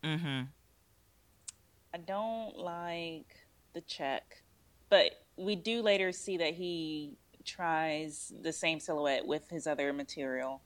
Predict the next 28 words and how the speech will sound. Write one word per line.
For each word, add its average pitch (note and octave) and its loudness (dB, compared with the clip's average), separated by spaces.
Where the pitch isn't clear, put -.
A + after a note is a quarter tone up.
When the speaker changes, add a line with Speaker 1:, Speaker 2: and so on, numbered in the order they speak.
Speaker 1:
Mm-hmm. E3 4
Speaker 2:
And C#4+ 0
I C#3+ 0
don't - -2
think C#3+ -6
it's C#3+ -6
a C3 -4
good C#3+ 0
fit, C3+ 4
but, C#3+ 6
or D#3 -6
Speaker 1:
Yeah. D3 4
Speaker 2:
he G3+ 8
doesn't D3+ 6
think C3 -2
so. C#3+ 0
But F#3+ 2
yeah, C4 6
uh, F#3 0
Anne B3 0
likes A3 0
it. F3 2
Speaker 1:
She - 4
liked A4+ 4
anything F#3+ 6
he D#3 4
said. A#2 0
Speaker 2:
<laughs> - 0